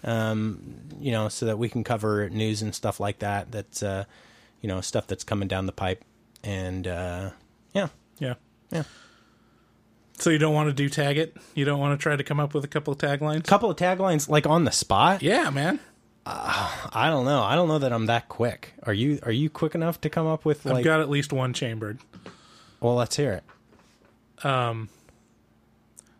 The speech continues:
Speaker 2: "This means something. This is important."
Speaker 1: "This means something. This is important"?
Speaker 2: Yeah, like Close Encounters of the Third Kind.
Speaker 1: Oh. No.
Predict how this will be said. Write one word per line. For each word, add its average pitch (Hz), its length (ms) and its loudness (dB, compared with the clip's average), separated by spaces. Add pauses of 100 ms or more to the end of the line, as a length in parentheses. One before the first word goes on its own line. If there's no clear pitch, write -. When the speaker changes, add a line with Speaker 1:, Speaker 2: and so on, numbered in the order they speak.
(160)
Speaker 2:
"This - 200 -2
means 120 240 -4
something. 120 420 -8 (200)
This 139 160 -10
is 123 140 -8
important." - 520 -14 (1300)
Speaker 1:
"This 131 300 2
means 135 300 4
something. 139 360 2
This 117 180 2
is 123 140 0
important"? 123 540 0 (100)
Speaker 2:
Yeah, 104 140 -12 (180)
like - 140 -20 (160)
Close 127 200 -10
Encounters 123 360 -10
of 131 80 -14
the 127 100 -10
Third 117 100 -12
Kind. 123 200 -14 (500)
Speaker 1:
Oh. 156 920 6 (640)
No. 104 640 0